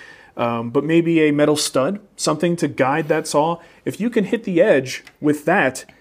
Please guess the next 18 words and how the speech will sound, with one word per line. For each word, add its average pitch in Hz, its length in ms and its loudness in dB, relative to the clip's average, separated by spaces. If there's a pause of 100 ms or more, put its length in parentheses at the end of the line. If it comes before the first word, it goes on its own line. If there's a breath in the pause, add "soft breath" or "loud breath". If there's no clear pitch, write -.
(300 soft breath)
uh, 139 240 2
that 156 280 2
will 170 140 4
actually 165 320 -2
get 151 240 -2
you 151 60 -2
mostly 143 420 2
straight, - 560 -2 (100)
and 139 140 -2
you 139 80 2
could 139 100 -8
just 143 180 -2
do 156 100 2
the 139 80 0
fine 139 580 0
tuning 143 480 2
on 131 460 0
your 127 360 0